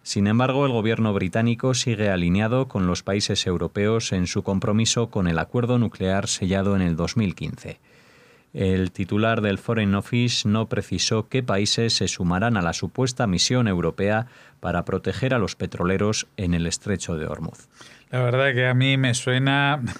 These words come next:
Speaker 2: <laughs> un poco raro esto de que haya una misión europea. Es decir, si hay algo que no se han puesto de acuerdo en todos estos años de existencia, eh, primero de la Unión,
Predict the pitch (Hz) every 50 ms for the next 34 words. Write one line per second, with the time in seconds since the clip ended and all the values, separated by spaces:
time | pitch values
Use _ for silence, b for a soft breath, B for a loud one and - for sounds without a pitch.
0 | - - - 156 - - - - - - - - - - - 151 151 143 170 165
1 | 147 156 151 143 143 147 147 147 139 135 139 139 135 - 127 127 127 123 127 131
2 | 135 131 147 135 139 135 123 120 123 123 120 110 - - 156 170 165 147 143 143
3 | 139 123 123 113 110 - - 135 143 170 190 214 226 240 240 233 - B B B
4 | B B B B - 120 143 139 117 - 131 117 101 104 104 - - - - 127
5 | 127 147 170 185 196 190 185 185 185 180 175 143 - - 135 131 131 127 123 127
6 | 135 147 160 165 151 - - 127 123 127 123 123 135 127 120 123 - 113 113 113
7 | 120 113 110 104 - 120 123 123 120 117 117 113 B B B B B B B -
8 | 110 113 113 113 113 113 113 113 117 113 113 - - 131 127 139 131 123 - 135
9 | 117 123 - 110 - - 131 131 135 127 120 110 120 113 - - 107 92 - -
10 | - 123 127 127 123 - - 123 117 107 - B B B B B B _ - 117
11 | 113 117 110 110 107 101 101 - 107 107 107 110 120 123 123 120 120 120 117 113
12 | 113 110 110 107 110 107 104 104 104 104 107 113 117 120 117 117 120 120 117 113
13 | 113 110 101